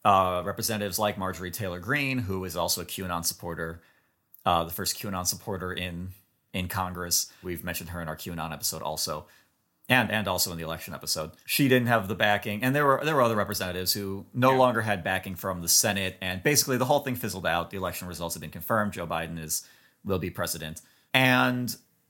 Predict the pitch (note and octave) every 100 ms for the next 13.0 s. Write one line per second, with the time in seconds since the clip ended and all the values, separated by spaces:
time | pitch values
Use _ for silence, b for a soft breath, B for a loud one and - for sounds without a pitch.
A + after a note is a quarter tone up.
0 | _ _ _ _ _ - B2+ C#3 C#3+ C3+
1 | B2+ C3 C#3 C3+ - C3 C3 B2+ B2+ B2+
2 | A#2+ - B2+ B2+ - C3 A#2+ A#2+ C3+ C#3
3 | B2 A2 B2+ B2+ B2 - A2+ - A#2 A2
4 | G#2 A2+ G#2 G2+ G2 A#2 A2 G#2 - A#2+
5 | A#2 G#2+ - G#2+ A2 - A2 G2+ G2 G2
6 | - A2 G2 F#2+ F#2 F2+ - - G#2+ G2
7 | D#2+ F2 G2 G2 - F2+ - G2+ F#2+ F#2
8 | F#2+ G2+ G2 C3 B2+ D2+ - b b b
9 | b - G2 - A#2+ G#2 A2+ A2 - C3
10 | A#2+ F#2+ F2 F2 D#2 D#2 E2 E2+ - F2+
11 | F#2+ F2+ E2+ E2 E2 D#2+ D#2+ - - -
12 | A#2 E3 F#3+ A#2+ A2 C3 C3+ - C#2+